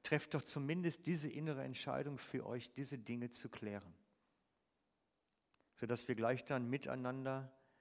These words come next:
in unserer Beziehung bereinigt zum Herrn, miteinander das Abendmahl feiern können. Wir machen das jetzt so in der Praxis, dass wir jetzt einfach eine Minu-, eine Zeit haben von vielleicht zwei Minuten,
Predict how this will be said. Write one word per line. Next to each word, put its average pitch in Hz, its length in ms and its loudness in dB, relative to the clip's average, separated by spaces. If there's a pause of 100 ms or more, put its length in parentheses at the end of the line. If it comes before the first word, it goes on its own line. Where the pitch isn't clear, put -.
(600)
in - 100 -4
unserer 127 400 0
Beziehung 127 680 -2
bereinigt 120 500 0
zum 101 180 -8
Herrn, 127 380 -6 (180)
miteinander 120 640 -2
das 110 220 -4
Abendmahl 104 460 -6
feiern 87 400 -10
können. - 160 -18 (2250)
Wir 117 100 -2
machen 127 280 2
das 120 200 2
jetzt - 240 -2
so 156 280 0
in 117 100 -2
der 110 80 2
Praxis, - 680 -6
dass - 240 -4
wir 123 80 0
jetzt 113 240 -4
einfach 139 400 -6
eine 123 120 -2
Minu-, 117 340 -2 (260)
eine 120 140 -10
Zeit - 360 -2
haben 120 220 -4
von 120 180 -6
vielleicht 113 360 -2
zwei 117 300 -4
Minuten, 135 600 -4